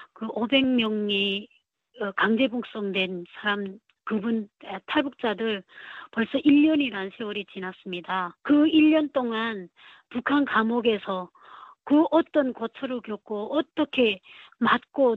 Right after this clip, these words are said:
죽어가는지, 어떻게 병들어 가는지 아무것도 알 수 없습니다.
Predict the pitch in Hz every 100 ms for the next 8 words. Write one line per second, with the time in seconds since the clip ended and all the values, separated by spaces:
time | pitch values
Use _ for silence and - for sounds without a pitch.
0 | - 262 277 302 254 233 220 202 180 220
1 | 208 170 - _ - - - 339 - 277
2 | - 240 262 254 247 226 - 196 196 196
3 | 233 202 190 _ 247 262 311 320 - 247
4 | 220 202 - 254 202 214 175 - 190 -
5 | 220 190